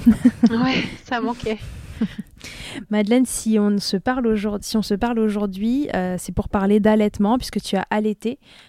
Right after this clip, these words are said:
Speaker 1: ton petit Félix.
Speaker 2: Oui.
Speaker 1: Est-ce que tu peux, euh, me rappeler, euh, combien de temps est-ce que tu l'as allaité ?
Speaker 2: Je l'ai allaité quatre mois.
Speaker 1: D'accord. Comment ça s'est passé pour toi, l'allaitement ? Comment ça a démarré ?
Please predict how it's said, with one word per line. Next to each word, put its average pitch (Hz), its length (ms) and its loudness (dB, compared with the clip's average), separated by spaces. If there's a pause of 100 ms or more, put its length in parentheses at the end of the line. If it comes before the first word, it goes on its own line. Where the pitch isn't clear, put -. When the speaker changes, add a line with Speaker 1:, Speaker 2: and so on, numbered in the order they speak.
(140)
Speaker 1:
ton 202 160 -2
petit 196 180 -4
Félix. 214 380 -2
Speaker 2:
Oui. 233 60 0
Speaker 1:
Est-ce - 100 -2
que 247 80 -2
tu - 160 -2
peux, 214 260 2
euh, 185 340 2
me 185 120 -2
rappeler, 196 380 2
euh, 196 140 4
combien 208 320 4
de 208 60 2
temps 226 160 2
est-ce 214 140 0
que - 80 -4
tu 202 200 -2
l'as 190 140 0
allaité ? 185 300 -2 (1040)
Speaker 2:
Je - 160 -6
l'ai 208 100 0
allaité 208 320 -2
quatre - 260 -8
mois. 190 180 -10 (720)
Speaker 1:
D'accord. 190 480 -2 (540)
Comment 247 200 6
ça 254 160 2
s'est 226 160 0
passé 226 360 0
pour 226 220 -2
toi, 240 440 -2
l'allaitement ? 202 680 2
Comment 220 280 4
ça 196 220 -2
a 180 100 0
démarré ? 202 680 4